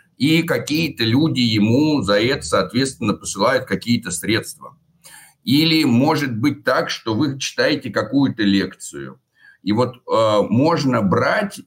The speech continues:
и, например, а можно наоборот делать так, что вы хотите, чтобы точно кто-то посмотрел, послушал и за это что-то получил.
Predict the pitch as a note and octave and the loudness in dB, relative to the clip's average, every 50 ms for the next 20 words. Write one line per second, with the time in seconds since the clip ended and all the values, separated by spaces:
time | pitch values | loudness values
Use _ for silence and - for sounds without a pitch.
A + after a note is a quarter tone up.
0 | _ - A2+ C3+ C3+ C3 B2+ B2 A#2+ - - - A#2 A#2+ G#2+ B2 C3 C#3 C#3+ C#3+ | _ -4 0 2 2 2 2 2 0 -2 -2 -2 -2 0 0 0 0 2 2 2
1 | B2+ G#2+ - - - A2+ A#2+ C#3 E3+ E3+ E3+ E3 D3+ D3 C#3 C3+ B2+ A#2+ C3 C#3 | 2 0 -2 -2 -2 0 0 2 2 2 2 2 2 2 0 0 0 0 0 2
2 | D#3 D#3+ C#3 B2+ - - - - G2+ C#3 C3+ B2+ A#2+ G#2+ - - B2+ C#3 D#3 - | 2 2 0 0 -2 -6 -8 -4 -2 -2 -2 -2 -4 -6 -4 -2 -2 -2 -2 -4
3 | - - - - A#2+ A#2+ B2 B2+ - - - - - D#3 - C#3 B2 A#2 - D3+ | -6 -12 -8 -2 0 2 2 2 0 -2 -4 -2 -2 0 0 0 -2 -4 -4 -8
4 | C#3+ - C3+ B2 - - A#2+ A2+ G#2 A2 G#2 G#2+ - D3 C#3+ C3 - - B2 G#2 | -6 -4 -4 -4 -2 -4 -4 -2 0 -2 -2 -2 -2 -2 -2 -2 -2 -2 -2 -2
5 | G2+ - - A#2 G#2 A2+ F#2 - G#2 - - A2+ A2+ A2 A2 C3+ C3+ B2+ A2+ G2+ | -4 -4 -8 -8 -8 -8 -14 -12 -10 -8 -4 -4 -4 -4 -2 -2 -2 -2 -2 -4
6 | - _ _ _ - A2+ A2 G#2+ - - - E3+ G3 F#3+ - C3+ A2 G2 G2 G2 | -8 _ _ _ -2 0 0 0 -2 -2 0 0 2 2 0 0 0 0 0 2
7 | A2+ B2+ C#3 C3+ - - - A#2+ A#2+ - - G2+ - G#2 G2+ F#2+ F2+ F2+ - - | 0 0 -2 -4 -6 -6 -6 -6 -6 -6 -8 -6 -4 0 0 0 0 -2 -6 -12
8 | D#2 C2+ - | -12 -14 -16